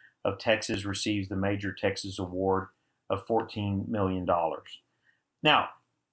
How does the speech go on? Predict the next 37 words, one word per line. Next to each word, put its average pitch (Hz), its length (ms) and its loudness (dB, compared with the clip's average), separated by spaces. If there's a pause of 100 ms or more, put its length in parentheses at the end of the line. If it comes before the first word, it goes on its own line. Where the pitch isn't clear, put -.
I 143 60 4
know 147 160 6
that 156 120 6
was 127 140 2
a, 120 60 6
a, 113 380 4 (120)
a - 40 -10
quick - 280 2
run 131 280 6 (180)
through. 139 300 4
There, 113 260 2
I'll 104 120 2
post 127 420 0
this 110 220 2
document 110 540 2
from 101 120 -6
the 98 80 0
Texas 110 380 -2
Policy 107 460 2
Evaluation 101 680 2
Project 107 640 2
on 101 220 0
the 92 80 -4
Facebook 117 500 0
page, 107 480 0 (380)
but 123 100 4
I 123 120 8
do 190 180 4
that 131 300 6
to 123 260 2
show 147 240 6
you 147 220 4
that 117 140 4
there's 117 220 4
a, 107 260 4 (280)
a, 113 240 2 (160)
a, 120 240 -6